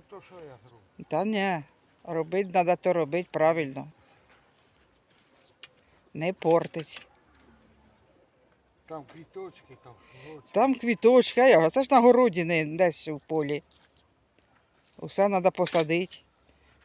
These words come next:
Speaker 2: Усе надо, щоб виросло. А що ж, так собі думаєш? Та, ге,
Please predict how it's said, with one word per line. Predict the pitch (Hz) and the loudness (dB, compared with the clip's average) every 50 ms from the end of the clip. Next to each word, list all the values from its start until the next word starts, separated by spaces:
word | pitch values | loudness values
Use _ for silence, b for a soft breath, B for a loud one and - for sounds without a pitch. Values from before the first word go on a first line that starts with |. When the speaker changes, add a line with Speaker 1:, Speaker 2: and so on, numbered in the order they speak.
| _ - | _ -20
Speaker 2:
Усе | 156 - - 175 185 | -20 -10 -6 -6 -4
надо, | 196 190 180 185 180 | -2 -2 -2 -2 -4
щоб | - 165 147 | -4 -4 -4
виросло. | 156 175 202 202 175 151 - - 151 147 160 | -2 -2 -2 -2 -4 -6 -8 -10 -10 -8 -6
А | 175 170 | -6 -8
що | - - 143 127 | -8 -8 -10 -10
ж, | - - | -10 -6
так | - 190 190 - | -6 -6 -6 -6
собі | - - 160 151 160 147 | -10 -14 -12 -12 -10 -10
думаєш? | 143 156 143 139 - 151 143 131 - - - - - - - _ | -10 -10 -10 -8 -10 -10 -12 -14 -16 -16 -16 -18 -20 -20 -18 _
Та, | - 160 | -10 -8
ге, | 190 214 180 160 180 202 | -8 -8 -8 -10 -12 -12